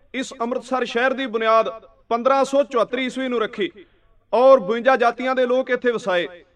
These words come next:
ਪੰਦਰਾਂ ਸੌ ਸਤੱਤਰ ਈਸਵੀ ਨੂੰ ਦੁੱਖ ਭੰਜਨੀ ਬੇਰੀ ਥੱਲੇ ਬੈਠ ਕੇ ਅੰਮ੍ਰਿਤ ਸਰੋਵਰ ਦੀ ਖੁਦਾਈ ਦਾ ਕੰਮ ਸ਼ੁਰੂ ਕੀਤਾ। ਪੰਜਵੇਂ ਗੁਰਾਂ ਨੇ ਅਠਾਸੀ ਵਿੱਚ ਇਸ ਸਰੋਵਰ ਦੀ ਖੁਦਾਈ ਦਾ ਕੰਮ ਪੂਰਾ ਕੀਤਾ ਔਰ ਸੱਚਖੰਡ ਦਾ ਨਕਸ਼ਾ ਬਣਾਉਣ ਲਈ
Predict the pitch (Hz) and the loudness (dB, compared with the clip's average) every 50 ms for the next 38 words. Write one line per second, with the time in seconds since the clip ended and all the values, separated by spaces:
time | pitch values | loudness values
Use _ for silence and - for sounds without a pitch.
0 | _ _ - - 233 240 254 262 262 269 262 262 254 254 254 254 254 247 247 - | _ _ -6 -6 -4 0 0 2 2 2 0 0 -2 -2 -2 -2 -6 -6 -4 -4
1 | 285 277 247 226 - 233 233 240 240 254 262 269 254 254 269 _ _ _ - 160 | -4 -4 -6 -6 -8 -8 -8 -8 -6 -6 -8 -8 -10 -14 -20 _ _ _ -10 -6
2 | 277 294 - 254 294 254 220 220 247 269 247 208 226 233 262 - - 247 240 240 | -6 -6 -6 -6 -6 -6 -4 -6 -8 -8 -4 -2 -2 -2 -4 -6 -8 -6 -4 -4
3 | 233 - 233 262 269 262 262 269 254 247 226 - - - _ _ _ - 226 254 | -2 -2 0 -2 -2 -2 -2 -2 -2 -2 -2 -4 -10 -20 _ _ _ -6 -6 -4
4 | 269 294 269 - 240 240 240 247 254 247 233 254 240 - 220 214 214 226 254 254 | -4 -6 -6 -6 -2 0 0 2 2 0 -2 -6 -8 -6 -2 0 0 0 0 -2
5 | 254 247 226 226 220 - - 220 226 208 - 196 165 - 180 165 - - - - | -4 -4 -4 -6 -6 -6 -8 -8 -10 -10 -10 -10 -8 -6 -6 -6 -6 -8 -16 -20
6 | _ _ _ _ - 202 220 240 254 269 247 214 247 254 254 262 262 269 269 277 | _ _ _ _ -6 -4 -4 -4 -4 -6 -4 -4 -4 -4 -4 -4 -4 -4 -4 -6
7 | 277 277 - - _ _ - 202 202 202 233 247 247 - 277 277 277 285 285 277 | -8 -12 -20 -20 _ _ -8 -6 -2 0 0 0 0 -2 -6 -4 -4 -4 -6 -8
8 | - 202 - _ _ _ _ _ _ _ _ - - 277 277 - - 247 240 247 | -10 -18 -20 _ _ _ _ _ _ _ _ -10 -8 -8 -8 -6 -4 0 2 2
9 | 262 269 262 240 269 254 - 214 214 220 240 262 254 254 247 254 247 247 240 - | 2 2 0 -2 -6 -8 -6 -2 0 0 0 0 -2 -4 -4 -6 -8 -10 -10 -6
10 | 262 285 294 269 269 208 214 - - 240 254 262 262 254 254 - _ _ _ _ | -2 -2 -2 -2 -2 -6 -12 -8 -6 -4 -4 -6 -6 -10 -20 -20 _ _ _ _
11 | _ - 240 254 277 285 269 269 - - 254 269 269 - 254 277 277 262 277 277 | _ -2 2 4 6 6 4 2 0 -4 -4 -4 -4 -4 -4 -4 -2 0 -2 -2
12 | 262 240 220 - 254 254 220 226 220 220 226 226 233 254 262 269 | -2 -4 -4 -4 -4 -4 -4 -4 -6 -6 -6 -4 -6 -6 -6 -6